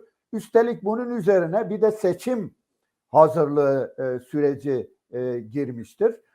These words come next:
Bu işgali yapamayan sömürgeci faşist rejim ve tükeniş ya da yenilgili süreç içerisinde olan, e,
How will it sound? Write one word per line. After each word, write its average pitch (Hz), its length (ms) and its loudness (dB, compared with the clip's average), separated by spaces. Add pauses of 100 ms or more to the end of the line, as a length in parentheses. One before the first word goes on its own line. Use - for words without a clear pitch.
(200)
Bu 180 120 -4
işgali 226 500 0
yapamayan 220 580 4
sömürgeci 202 680 2
faşist 180 460 0
rejim 180 440 -2
ve 170 180 2
tükeniş 180 760 -2 (380)
ya 156 200 2
da 180 60 4
yenilgili 165 720 -4
süreç 240 440 2
içerisinde 185 540 -2
olan, 160 500 2 (500)
e, 143 60 -2